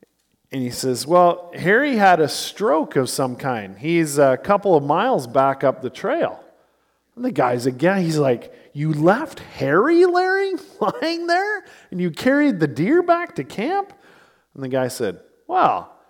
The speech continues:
I didn't think anyone was gonna steal Harry." Priorities in <laughs> life matter more than anything. Either our priorities are life-giving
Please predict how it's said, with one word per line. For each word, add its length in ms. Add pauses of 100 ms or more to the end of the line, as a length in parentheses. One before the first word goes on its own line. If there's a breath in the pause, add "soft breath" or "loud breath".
(160)
I 40
didn't 160
think 180
anyone 340
was 140
gonna 200
steal 380
Harry." 560 (2750 soft breath)
Priorities 1040
in 380
<laughs> 80
life 440
matter 520
more 320
than 200
anything. 560 (2000 loud breath)
Either 420
our 120
priorities 680
are 140
life-giving 1080